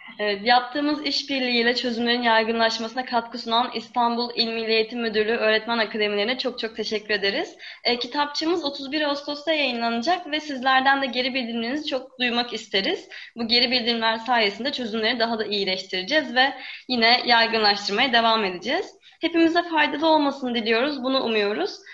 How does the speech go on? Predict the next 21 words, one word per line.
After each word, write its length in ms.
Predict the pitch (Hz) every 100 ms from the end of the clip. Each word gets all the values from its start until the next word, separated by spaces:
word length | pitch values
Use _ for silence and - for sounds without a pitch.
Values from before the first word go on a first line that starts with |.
| -
Salgın 440 | - 262 262 285
dönemi 280 | 277 254 240
gibi 180 | 254 277
zor 320 | 254 254 247
bir 240 | 254 254
zaman 360 | 226 233 240 262
geçirdik. 600 | 220 220 202 196 311 - _ _
Birbirimizden 580 | 247 233 240 240 254 262
ilham 340 | 233 240 254
alınarak 380 | 233 214 226 277
ve 60 | 269
güçlenerek 680 | 233 233 247 240 240 - - - _
bu 80 | 254
süreçten 520 | 233 208 208 - 285
çıkmak 340 | - 240 233
istiyoruz 560 | 226 - 196 196 269 254
ve 200 | 254 262
yeni 260 | 254 240 240
bir 200 | 240 254
dönem 340 | 233 226 220
umuyoruz. 440 | 196 185 180 247